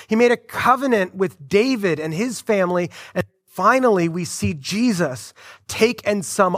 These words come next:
all of these covenants up into the new covenant, which we celebrate and participate in each week. This is what God is doing. This is how God has interacted with his people throughout time. And God,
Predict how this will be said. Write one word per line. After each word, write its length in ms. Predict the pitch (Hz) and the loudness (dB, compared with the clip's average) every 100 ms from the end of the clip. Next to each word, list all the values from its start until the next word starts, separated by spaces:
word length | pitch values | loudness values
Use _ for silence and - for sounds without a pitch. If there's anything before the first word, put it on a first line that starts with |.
| - | 0
all 300 | 185 226 254 | 2 4 2
of 120 | 220 | 0
these 200 | 233 202 | -2 -6
covenants 520 | - 214 208 196 - - | -2 -2 0 -4 -6 0
up 460 | - 196 - - _ _ - - - | 2 2 -2 -14 _ _ -20 -8 -2
into 240 | 247 240 | 0 0
the 120 | 247 | 0
new 280 | 208 202 269 | 0 2 0
covenant, 480 | - 196 160 139 - - | 0 0 0 -2 -8 -8
which 180 | 202 - | -4 -2
we 80 | 214 | -2
celebrate 720 | - - 247 285 165 170 170 170 | -2 0 2 4 4 4 2 -2
and 120 | 160 | -6
participate 720 | 160 - 196 - 175 165 156 | -10 -12 -12 -8 -2 -2 -2
in 280 | - 147 120 - | -2 -2 -2 -6
each 360 | 160 131 - - | -8 -8 -10 -10
week. 440 | 123 110 - - _ _ _ _ _ _ - | -8 -8 -8 -20 _ _ _ _ _ _ -2
This 180 | 175 180 | -2 -2
is 100 | 147 | -4
what 200 | 170 123 | -4 0
God 320 | 143 151 156 | 4 4 4
is 120 | 113 | -2
doing. 280 | 165 151 131 | -4 -4 -4
This 140 | 135 | -8
is 100 | 156 | -2
how 140 | 180 - - - 147 | -2 -2 -10 -14 -2
God 400 | 139 165 185 180 | 4 6 6 4
has 180 | 165 160 | 0 -2
interacted 880 | 202 180 151 160 185 - 160 147 120 - - | 2 2 4 4 2 -2 -2 -2 -2 -12 -4
with 240 | 151 214 | 0 2
his 280 | - 214 160 | 2 0 0
people 420 | - 220 - 202 | -2 -2 -2 -6
throughout 560 | 139 202 202 196 196 - | -6 -2 2 4 2 -6
time. 520 | - 151 147 131 120 _ _ _ _ _ _ _ _ _ _ _ _ _ _ _ | -4 0 0 -2 -12 _ _ _ _ _ _ _ _ _ _ _ _ _ _ _
And 180 | 123 120 | -8 -4
God, 540 | 143 156 156 98 - | 2 4 4 0 -12